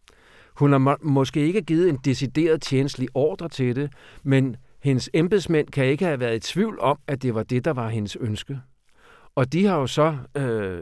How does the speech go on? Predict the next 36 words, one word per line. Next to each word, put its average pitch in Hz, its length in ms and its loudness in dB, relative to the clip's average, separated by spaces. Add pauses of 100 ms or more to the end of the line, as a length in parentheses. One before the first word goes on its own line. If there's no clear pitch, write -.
i - 100 -12
den 156 180 -2
udstrækning, 139 560 -2
de 123 120 -2
overhovedet 120 300 0
har 131 80 -2
kunnet 135 320 -2
det, 143 120 -4
så 135 140 -4
har 143 120 -2
de 127 140 -4
fulgt - 380 -2
ministerens 117 720 -4
ønske. 117 340 -4 (880)
I 139 60 0
hvert 180 260 2
fald 170 220 0 (200)
skriver 156 420 -2
kommissionen, 151 800 -2 (320)
at 131 180 -4
den 170 200 2 (140)
praksis, 131 400 -4
som 107 200 -4
kom, - 420 0 (220)
og 113 80 -8
som 117 200 -6
den 123 140 -4
altså 113 240 -8
karakteriserer 117 500 -6
som 95 240 -8 (100)
klart 135 480 0
ulovlig, 131 520 0 (460)
var 131 160 2
en 120 100 -2 (160)
direkte 143 500 0
konsekvens - 920 -2